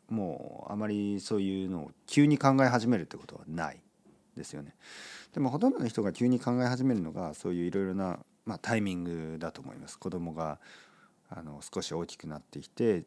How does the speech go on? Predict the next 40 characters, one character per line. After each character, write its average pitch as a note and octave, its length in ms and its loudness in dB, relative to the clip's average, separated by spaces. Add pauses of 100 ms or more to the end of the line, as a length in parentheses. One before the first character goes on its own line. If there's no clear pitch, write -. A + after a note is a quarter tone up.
(140)
自 - 120 -6
分 F2+ 140 -4
の E2 120 -4
時 E2 100 -10
間 D#2 240 -8
が D2+ 320 -8 (560)
で A2+ 100 0
き - 80 -10
た - 160 -12
と - 80 -20
か。 - 160 -20 (2000)
で、 C3 180 6
あ G#2+ 80 4
と F#2 100 -6
は、 D#2 300 -6 (320)
で B2 120 4
も G2 160 0 (260)
気 A#2+ 120 -2
が B2 100 6
つ A#2+ 140 2
い A2+ 80 4
た G2+ 120 0
ら、 G#2+ 240 4
周 F#2 300 0
り - 60 -2
の F2+ 80 -2
人 F2 180 -6
た E2 140 -6
ち D#2 360 -8 (140)
と B2 120 4
の F2+ 100 0
関 G2 260 -4
係 F2+ 200 -4
が F#2 420 -2 (440)
終 G#2+ 80 -2
わ G#2+ 120 2
っ - 40 -6
て - 180 -12
い E2+ 80 -8
る。 - 100 -16